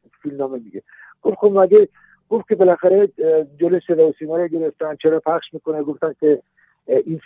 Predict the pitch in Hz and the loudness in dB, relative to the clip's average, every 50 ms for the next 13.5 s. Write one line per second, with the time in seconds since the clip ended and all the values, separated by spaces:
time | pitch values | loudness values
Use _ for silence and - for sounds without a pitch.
0 | _ _ - 175 127 - 135 139 160 165 - 160 139 135 131 - 165 156 - 160 | _ _ -2 -2 0 0 2 2 2 2 4 2 4 4 4 2 0 0 2 0
1 | 156 147 - - 143 143 - 143 147 117 117 120 _ _ _ 143 139 - 156 147 | 0 0 -2 -10 -18 -18 -16 -16 -16 -16 -16 _ _ _ _ -20 -12 -4 -2 0
2 | 143 139 147 - _ 147 135 143 135 - - 139 120 - - 131 - 135 135 135 | 0 0 0 -2 _ -4 -4 -4 -4 -4 -6 -6 -6 -4 -4 -6 -4 -4 -4 -4
3 | 135 139 143 147 139 _ 131 131 147 160 147 - 151 147 147 143 139 - - - | -2 -2 -2 -4 -4 _ _ -2 -2 -2 -2 -2 -4 -4 -2 -4 -4 -8 -16 -20
4 | - - - - _ _ - 156 165 160 - 202 208 233 214 175 175 190 196 220 | -20 -20 -20 -20 _ _ 0 0 0 2 4 4 4 4 4 2 0 0 2 2
5 | 240 - - _ 160 165 165 160 156 151 - _ 214 131 _ _ _ - 156 - | 0 0 -4 _ -10 -6 -4 -4 -4 -6 -8 _ -20 -20 _ _ _ -8 -2 0
6 | 202 220 214 - 226 226 202 226 233 226 226 233 233 233 - _ _ - - _ | 0 -2 2 2 0 2 2 0 -2 0 -2 -4 -4 -6 -8 _ _ -20 -20 _
7 | - 180 - 233 214 233 233 233 - - - 160 180 190 196 208 208 196 233 233 | -8 -2 0 2 4 4 2 2 0 -6 -14 -14 -12 -8 -4 -4 -2 -2 -2 -2
8 | 240 240 226 - - 226 226 220 226 220 226 240 247 240 247 - - - - 220 | -2 -2 -2 -4 -6 -6 -4 -2 0 2 2 2 2 2 -2 -2 -4 0 4 4
9 | 220 - - 165 143 135 127 117 117 113 104 - - _ 117 107 - _ _ 180 | 4 4 4 0 0 0 -6 -6 -8 -8 -8 -12 -16 _ -18 -18 -18 _ _ -18
10 | 180 - - 202 190 170 156 170 160 151 139 123 117 107 82 71 64 _ _ 65 | -16 -10 -8 -8 -8 -6 -8 -8 -8 -8 -8 -10 -12 -12 -14 -16 -18 _ _ -20
11 | 80 78 80 82 76 _ _ _ _ _ - 110 101 92 - _ _ _ - - | -20 -20 -20 -20 -20 _ _ _ _ _ -16 -16 -14 -16 -20 _ _ _ -20 -20
12 | - - - _ - 214 226 214 214 214 220 220 220 214 214 - - 143 160 156 | -20 -20 -20 _ -2 0 0 2 4 6 8 10 10 8 6 4 0 2 4 4
13 | 151 156 147 143 127 123 113 104 104 | 6 4 2 2 -4 -6 -8 -8 -10